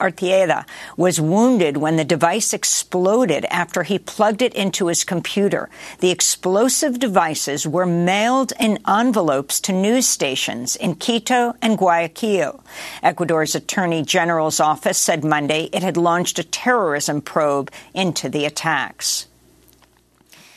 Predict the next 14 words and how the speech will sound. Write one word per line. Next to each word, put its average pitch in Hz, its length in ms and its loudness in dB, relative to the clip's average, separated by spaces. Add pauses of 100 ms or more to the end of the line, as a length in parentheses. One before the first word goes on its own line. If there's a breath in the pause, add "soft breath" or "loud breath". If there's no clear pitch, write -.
(300 loud breath)
Uganda's 233 640 2
parliament 127 600 -6
has 165 220 0
passed 190 420 -2
another 196 680 2
sweeping 240 840 0
bill 156 320 2
criminalizing 160 1080 0
L 196 220 2
G 214 220 0
B 202 180 -2
T - 180 -2
Q 160 300 -2
people, 165 500 -2